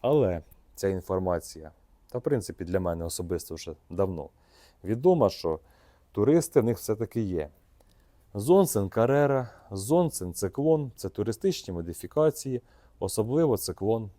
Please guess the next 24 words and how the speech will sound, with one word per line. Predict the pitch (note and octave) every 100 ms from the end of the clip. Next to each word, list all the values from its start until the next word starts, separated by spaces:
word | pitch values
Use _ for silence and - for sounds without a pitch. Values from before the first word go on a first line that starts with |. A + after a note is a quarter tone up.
| _
Два | - A#2+ D3
циліндра, | D3 G2 B2 C3 G2+
чотириста | F#2 F#2+ C3 B2 - F2+
кубів, | F2 F#2 A#2+ G2+
закріплю | F2+ F#2+ G2+ - D#3+
фоточку, | C#3+ - A2 A2+ G#2+ - - G2 - _ - -
має | A2 D3 D#3+ G#2+
заїхати | G2 A#2+ C3 G#2 F#2+
в | F2+
Україну. | D3+ D3+ B2 F#2+ F#2+ F#2 F#2 - - - - - -
Дуже | A2 F3 C#3+ F2+ D#2+
серйозний | - A#2+ A2+ G#2+ G2 D#2+ F2 E2 - - - - -
апарат, | F3+ F3+ F3+ D#3+ D#3 D3+ - -
який | G2+ - G#2
має, | G#2 G#2 F#2+ E2+ D#2 - - - _ _ _ _ _ _ _ _ _ -
уже | F#2 F2+
я | G2
б |
сказав, | - G2 G2 F#2
потужність | E2 - - G#2+ E2+ D#2+ - _ _ _ _ _ _ _ - _
того | - F2+
самого | - G2 F2 D#2+
Kawasaki | F2 F2 E2+ F#2 - F2+
Ninja | F2+ F2+ E2 D#2+